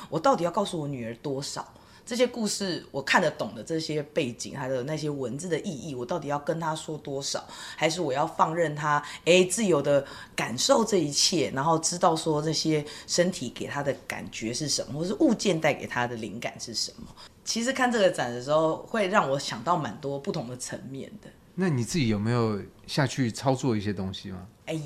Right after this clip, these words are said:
Speaker 1: 有欸，有欸，就是我其实上一次来看的时候，因为跟小朋友在一起，我是比较属于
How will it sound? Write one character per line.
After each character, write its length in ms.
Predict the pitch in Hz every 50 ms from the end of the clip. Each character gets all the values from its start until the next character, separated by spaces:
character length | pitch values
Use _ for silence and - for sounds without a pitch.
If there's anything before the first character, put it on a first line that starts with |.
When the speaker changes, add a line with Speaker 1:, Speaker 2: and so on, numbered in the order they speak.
| 135
Speaker 1:
有 180 | 135 143 123 117 117
欸， 120 | 101 80
有 200 | - 120 110 95
欸， 120 | 92 78 - -
就 100 | - 196
是 160 | 185 202 202
我 140 | 180 147 139
其 180 | 139 - 165
实 340 | 156 160 165 160 160 156 147 - - - - - - -
上 300 | - - - 262 220 196
一 40 |
次 160 | 185 - 196 175
来 180 | 156 135 135
看 200 | 135 - 185 160
的 120 | 139 135 131
时 160 | - - 131
候， 320 | 131 156 156 139 131 - -
因 80 | 277
为 80 | 349 359
跟 180 | 359 320 311 349
小 180 | - - 143 98
朋 180 | - - 131
友 200 | 135 156 147 131
在 160 | - - 156 156
一 40 |
起， 120 | 156 - 131
我 100 | 123 147
是 140 | 156 233 226
比 100 | 196 143
较 140 | 175 180 185
属 220 | 180 - 139 123
于 260 | 117 117 117 120 127